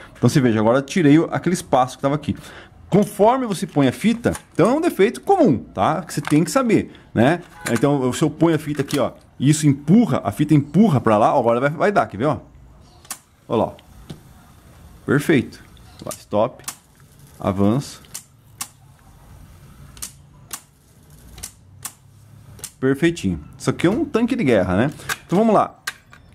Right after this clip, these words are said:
O que acontece? A fita, conforme você põe, ela acaba empurrando essa, essa peça pra trás e aí faz esse barulho aí que vocês viram que ele não traciona. Mas depende de como se encaixa a fita, ó. Então se você encaixar aqui e ela encaixar certinho ali,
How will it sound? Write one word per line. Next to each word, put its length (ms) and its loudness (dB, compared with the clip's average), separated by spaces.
O 40 -18
que 100 0
acontece? 600 -2
A 80 -2
fita, 280 0
conforme 340 0
você 140 -6
põe, 360 0
ela 160 4
acaba 200 -2
empurrando 580 0
essa, 360 2
essa 220 -2
peça 320 0
pra 160 0
trás 560 -2
e 100 -8
aí 260 -2
faz 220 -2
esse 140 -12
barulho 340 0
aí 60 2
que 60 -8
vocês 160 -2
viram 160 4
que 100 -6
ele 80 0
não 140 2
traciona. 600 0
Mas 200 2
depende 300 2
de 60 -2
como 200 2
se 120 -4
encaixa 380 -2
a 20 -8
fita, 380 -4
ó. 100 0
Então 140 -8
se 100 -14
você 100 -4
encaixar 320 0
aqui 340 2
e 60 2
ela 140 4
encaixar 280 -4
certinho 580 -4
ali, 360 0